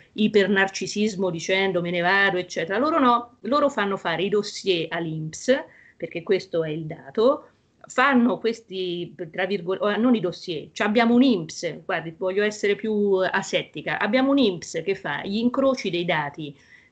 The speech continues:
eh, con le, tra le partite iva da una parte, chi be-, e chi aveva il bonus e chi aveva, guarda caso, l'incarico politico. Oggi è apparsa la notizia che si sono tenuti questi dati per due mesi nei cassetti e guarda caso poi adesso tirano fuori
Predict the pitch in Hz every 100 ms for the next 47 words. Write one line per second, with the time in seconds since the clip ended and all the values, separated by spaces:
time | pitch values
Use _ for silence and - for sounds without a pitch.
0 | - 180 175 170 - - 247 190 170 170
1 | 165 165 175 170 170 180 170 240 233 190
2 | 196 165 156 165 190 208 175 160 - 151
3 | - _ _ _ 170 - 202 196 180 180
4 | 180 175 180 185 175 190 185 175 220 190
5 | 175 160 - 208 - 196 202 185 196 233
6 | 226 180 180 180 160 156 160 170 175 170
7 | 233 294 330 370 359 302 294 - - -
8 | _ 247 262 202 170 185 170 - 190 185
9 | - 175 180 175 233 - 170 170 196 269
10 | 240 214 190 202 196 190 170 196 202 185
11 | 170 170 165 170 156 202 170 208 208 190
12 | 175 - 160 160 165 - - 151 - 277
13 | 294 285 320 339 427 349 262 - 311 240
14 | 254 311 202 - 294 240 208 247 262 175
15 | 175 214